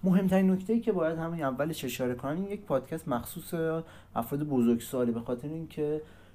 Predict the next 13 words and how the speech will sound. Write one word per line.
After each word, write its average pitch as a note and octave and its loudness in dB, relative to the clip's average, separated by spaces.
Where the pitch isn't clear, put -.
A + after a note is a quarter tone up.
توش - -6
از C#3+ 0
اصطلاحات C#3+ -2
و C#3 -4
حرفای C3 -2
رکیک B2+ -2
زیاد C3 0
استفاده B2+ -4
می‌شه، A#2+ -4
فحاشی A#2 -6
زیاد A2+ -2
اتفاق A2+ -4
میفته. A2 -6